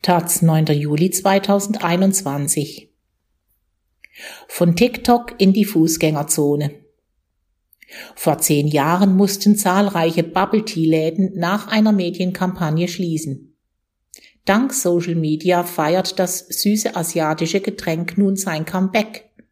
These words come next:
und ist bei den Jungen beliebter als Coffee to go. Von Luisa Zimmer.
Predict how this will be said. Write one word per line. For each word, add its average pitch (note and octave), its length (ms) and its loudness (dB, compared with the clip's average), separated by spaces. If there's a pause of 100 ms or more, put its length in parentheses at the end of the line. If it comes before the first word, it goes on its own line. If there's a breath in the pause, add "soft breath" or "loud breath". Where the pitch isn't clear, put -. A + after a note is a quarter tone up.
(540 loud breath)
und F#3+ 240 2
ist F3+ 280 -2
bei C#3+ 160 -2
den D3 220 -2
Jungen A3 420 4
beliebter F#3+ 680 -2
als G#3 320 -2
Coffee D#3+ 320 -2
to F3 140 -4
go. D3+ 480 2 (920)
Von E3+ 200 -2
Luisa E3+ 520 -2
Zimmer. C#3+ 560 -4